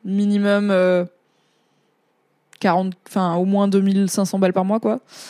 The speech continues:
Euh, donc, euh, c'est pas forcément des gens qui sont dans ma bulle, mais moi, j'aime bien, même si des fois ça m'énerve. Mais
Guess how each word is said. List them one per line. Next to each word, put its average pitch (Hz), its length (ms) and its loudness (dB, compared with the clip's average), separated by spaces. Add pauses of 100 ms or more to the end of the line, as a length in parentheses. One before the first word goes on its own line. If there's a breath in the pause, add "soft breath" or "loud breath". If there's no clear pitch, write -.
(260 loud breath)
Euh, 175 480 2
donc, 185 380 -4
euh, 170 1000 0
c'est 175 180 -12
pas 240 140 4
forcément 240 440 -2
des 220 160 2
gens 220 100 0
qui - 80 -12
sont 226 120 -6
dans 208 100 2
ma 196 100 2
bulle, 254 160 0
mais 233 120 2
moi, 226 120 4
j'aime 240 220 2
bien, 214 180 0
même 190 160 0
si - 140 -8
des 180 40 -4
fois 180 120 -8
ça 190 100 -6
m'énerve. 175 300 -4
Mais 185 120 -2